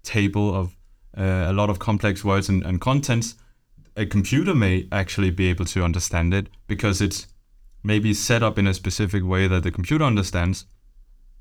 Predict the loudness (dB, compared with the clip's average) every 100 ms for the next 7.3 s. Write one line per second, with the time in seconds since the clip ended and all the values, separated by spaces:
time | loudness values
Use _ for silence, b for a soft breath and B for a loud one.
0 | -20 -8 -6 -4 -4 -6 -4 -2 0 2
1 | 0 -2 -8 -2 0 0 0 0 0 0
2 | 2 2 2 0 -2 -4 -4 -6 -4 -2
3 | -2 0 0 0 0 -2 -4 -2 -2 -2
4 | -2 -4 -6 -16 -20 -20 -16 -2 0 2
5 | 2 0 -8 -8 -2 0 2 4 4 2
6 | 0 -2 -2 0 0 0 0 0 0 0
7 | 0 0